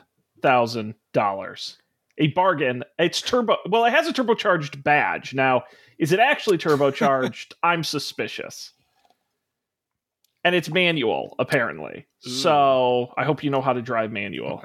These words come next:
Speaker 2: I don't, but for a car like that.
Speaker 1: I mean, this thing is, is really incredible.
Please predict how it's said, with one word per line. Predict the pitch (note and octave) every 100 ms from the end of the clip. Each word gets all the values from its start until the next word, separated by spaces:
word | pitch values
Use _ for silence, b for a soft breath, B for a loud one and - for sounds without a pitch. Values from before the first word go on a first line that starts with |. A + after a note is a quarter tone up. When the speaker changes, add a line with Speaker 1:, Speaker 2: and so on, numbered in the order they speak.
| -
Speaker 2:
I | A2+ B2
don't, | A#2+ G#2 G#2 -
but | - E2 -
for | - D#2+
a | D2+
car | - G2 F2+
like | D#2 -
that. | - E2+ C2+ - - - -
Speaker 1:
I |
mean, | B2 A#2
this | B2 C#3
thing | C3 A2
is, | G#2 G#2+ - - B B B B B B B B
is | - A#2+
really | A#2+ B2 A#2 G#2
incredible. | E2 - - B1+ A1 A#1